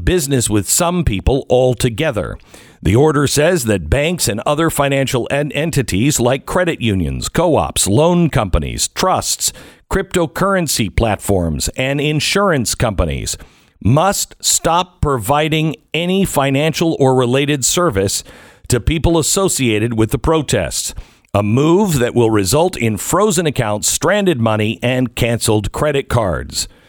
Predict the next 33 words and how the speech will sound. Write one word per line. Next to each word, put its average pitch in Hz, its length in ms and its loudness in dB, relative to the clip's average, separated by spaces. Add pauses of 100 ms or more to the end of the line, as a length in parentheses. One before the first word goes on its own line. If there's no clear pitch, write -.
(340)
They're 101 200 0
also 135 380 0
ordering 160 360 2
the 156 140 2
insurance 165 420 -2
company 160 380 0
to 135 100 0
sp-, - 320 -4
suspend 156 640 0
policies 151 640 2
on 135 200 0
any 151 300 -2
vehicles 117 760 0
that 107 140 0
are 101 120 0
part 151 380 2
of 120 160 -2
an 123 60 2
unlawful 120 640 2
public 139 460 0
assembly. 139 680 0 (760)
The 92 100 0
financial 143 500 0
institutions 151 800 -2 (140)
can't 165 320 -2
handle 135 420 -2
cash, 131 520 -4 (100)
issue 156 360 2
a - 20 4
loan, 113 440 4
extend 175 580 0
a 180 40 0
mortgage, 127 680 2